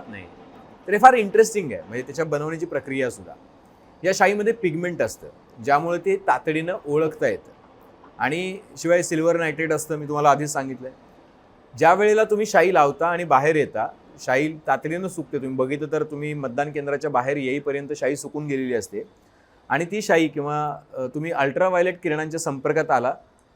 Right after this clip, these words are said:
तुमची त्वचा ती, म्हणजे हे बोट, की त्यावरचा डाग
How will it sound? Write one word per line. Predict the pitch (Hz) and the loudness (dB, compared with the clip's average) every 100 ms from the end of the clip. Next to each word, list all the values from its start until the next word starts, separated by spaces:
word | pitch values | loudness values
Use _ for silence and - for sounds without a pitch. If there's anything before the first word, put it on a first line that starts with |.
| _ | _
तुमची | 135 131 | -10 -10
त्वचा | 139 135 143 | -2 0 0
ती, | 135 113 | 0 -2
म्हणजे | 110 117 | -4 -2
हे | 120 | -2
बोट, | 104 131 - _ _ _ _ - | -2 -4 -6 _ _ _ _ -6
की | 170 | 4
त्यावरचा | 165 165 165 190 | 8 8 6 2
डाग | 147 147 | 8 6